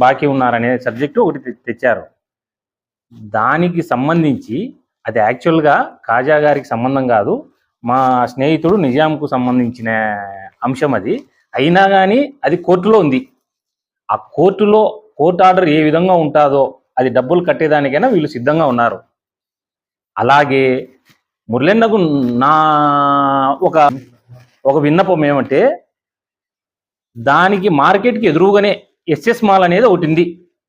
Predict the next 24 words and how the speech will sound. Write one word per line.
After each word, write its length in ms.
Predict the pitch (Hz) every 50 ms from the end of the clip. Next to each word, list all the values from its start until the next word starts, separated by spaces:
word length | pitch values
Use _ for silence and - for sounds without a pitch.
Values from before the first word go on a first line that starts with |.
| _ _ -
అది 160 | 147 147 156 156
ఎవరు 160 | 170 202 214 180
తిన్నా? 200 | 175 156 156 190 254 - - - _ _ _ _ _ _ _ _ _ _ _ _ _ _ _ _ _ _
కొండారెడ్డికి 600 | 151 151 170 190 208 214 208 202 175 185 185 220 - 170
సంబంధించినది 800 | 160 160 170 170 165 156 156 147 - 139 143 135 120 120 180 233 - - - _ _ - 170 160
ఆ 20 | 156 151 147 143
ఎస్ఎస్ 280 | 139 143 175 175 175 170 165
మాల్ 160 | 147 135 123 113
అనేది. 260 | 113 107 98 90 92 - _ _ _ _ _ _ _ _ _ _ _ _ _ _ _ _ _ _ _ _ _ _ _ - - 107 135
ఆ 20 | 170 180 170 160
ఎస్ఎస్ 300 | 160 185 214 220 220 240 220
మాల్కు 280 | 214 220 220 190 208 196 -
సంబంధించి 720 | 170 160 160 165 165 156 143 131 123 113 - - 123 160 233 294 330 - _ _ _ _ _ _ _ _ _ _ _ _ _ _ _ -
డీవియేషన్ 800 | 110 110 147 175 220 240 233 247 247 247 247 247 247 247 233 175
అమౌంట్ 340 | 151 160 180 202 202 175 - 107 - _ - 139 175
ఐదు 160 | 208 208 226 - -
కోట్ల 260 | 190 190 190 185 196 220 240 190 170
ఎనభై 260 | 170 175 160 175 175 165 165
ఐదు 140 | 151 151 143
లక్షల 300 | 135 - - 151 139 135 123 120
రూపాయలు 480 | 117 113 - 165 180 180 156 127 151 233 285 - - _ 139
మున్సిపాలిటీ 640 | 143 151 151 - - 208 202 190 180 165 180 240 285 226 190
దాని 180 | 170 160 151 151 151 151
మీద 160 | 165 165 202